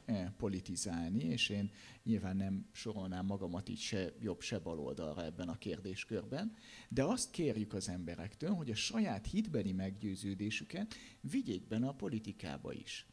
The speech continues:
És hogyha, eh, hogy szüntessük meg azt a hasadást, hogy, eh, hogy azt, amit én megélek belül, azt nem élhetem meg a társadalomban.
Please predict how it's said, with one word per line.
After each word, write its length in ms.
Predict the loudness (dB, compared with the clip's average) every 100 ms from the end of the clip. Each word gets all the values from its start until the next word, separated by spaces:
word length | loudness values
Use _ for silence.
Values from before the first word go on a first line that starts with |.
| -20 -20 -20 -6
És 140 | -2
hogyha, 480 | -2 0 0 0 -4
eh, 240 | 2 4 4 -2 -4
hogy 160 | -2
szüntessük 520 | 0 -2 2 2 2 4
meg 160 | 4
azt 220 | 4 2
a 40 | -2
hasadást, 1000 | 0 2 2 2 2 2 2 2 -2 -6 -20 -20 -20 -20 -20 -8
hogy, 320 | 4 4 4 -2 -6
eh, 280 | 2 6 6 2 -8
hogy 300 | -6 -2 0
azt, 240 | 2 2 2
amit 260 | 0 2
én 120 | 4 4
megélek 680 | 4 2 0 2 0 0
belül, 580 | -2 -2 -2 -2 -2 -4 -8 -20 -12
azt 200 | -2 0
nem 180 | 6 6
élhetem 480 | 8 6 2 2 2
meg 160 | 4 4
a 60 |
társadalomban. 1160 | 0 0 2 2 2 0 0 -2 -2 -4 -6 -12